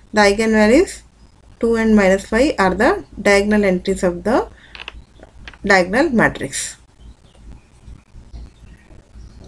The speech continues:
So we have seen in this lecture how to find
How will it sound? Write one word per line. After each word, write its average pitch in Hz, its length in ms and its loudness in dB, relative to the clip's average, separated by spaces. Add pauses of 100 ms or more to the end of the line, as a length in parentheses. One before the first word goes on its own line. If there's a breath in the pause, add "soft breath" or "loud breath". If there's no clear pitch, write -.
(240)
So 285 340 4
we 226 180 -2
have 247 240 0
seen 294 360 2
in 233 200 2
this 285 220 0
lecture 233 500 0
how 269 340 2
to 302 140 2
find 214 460 -2